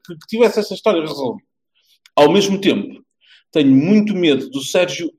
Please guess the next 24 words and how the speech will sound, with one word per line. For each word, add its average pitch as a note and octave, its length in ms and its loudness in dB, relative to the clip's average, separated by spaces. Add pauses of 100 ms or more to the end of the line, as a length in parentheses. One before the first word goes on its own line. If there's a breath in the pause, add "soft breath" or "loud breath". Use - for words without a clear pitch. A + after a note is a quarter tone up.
extra-campo. F3 960 -4 (1000 soft breath)
E E3 140 0
destas D3+ 440 0
oscilações C#3+ 1000 -2
de C3 60 -2
humor C#3+ 560 4
e B2+ 220 -2
vontades C3 920 -2
e A2 440 -12
isto - 260 -16
e A#2 120 -4
aquilo, E3+ 600 -10 (500 loud breath)
e E3 180 4
não E3 200 4
sei E3+ 260 2
até E3+ 240 -2
que - 220 -12
ponto F3 320 2
é D#3+ 60 0
que - 120 -10
o - 40 -16
fusível C#3 540 -2
não C3+ 220 4
estoura, A3+ 640 2